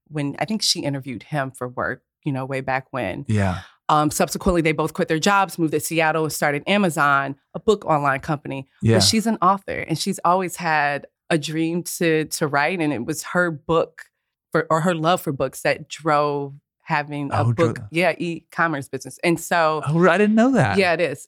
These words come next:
Speaker 1: And so, I mean, he obviously started
Speaker 2: Yeah.
Speaker 1: the business and the brains, but she was, you know, she was one of their
Speaker 2: Yeah.
Speaker 1: employees, one of the
Speaker 2: Oh,
Speaker 1: first
Speaker 2: yeah.
Speaker 1: employees. And so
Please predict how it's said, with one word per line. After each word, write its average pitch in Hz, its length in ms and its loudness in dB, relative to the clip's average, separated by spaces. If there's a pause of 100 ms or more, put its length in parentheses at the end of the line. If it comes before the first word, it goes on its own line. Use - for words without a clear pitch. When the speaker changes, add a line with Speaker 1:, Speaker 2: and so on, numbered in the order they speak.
Speaker 1:
And 185 160 0
so, 175 300 2
I 165 60 4
mean, 175 320 0 (140)
he 214 420 2
obviously 160 580 0
started 147 720 -2
Speaker 2:
Yeah. 123 280 4
Speaker 1:
the 160 100 -2
business 151 580 -2
and 151 100 -2
the 143 40 -2
brains, 151 300 -2
but 160 120 -6
she 190 240 0
was, 156 320 -4
you 247 100 2
know, 170 80 4
she 156 160 -6
was 147 140 -4
one 147 120 -4
of 139 60 -6
their 127 100 -6
Speaker 2:
Yeah. 127 80 -6
Speaker 1:
employees, 180 420 2
one 147 120 2
of 127 40 4
the 127 40 4
Speaker 2:
Oh, 123 40 4
Speaker 1:
first 107 140 2
Speaker 2:
yeah. 139 120 2
Speaker 1:
employees. 170 500 0
And 156 220 -2
so 151 480 0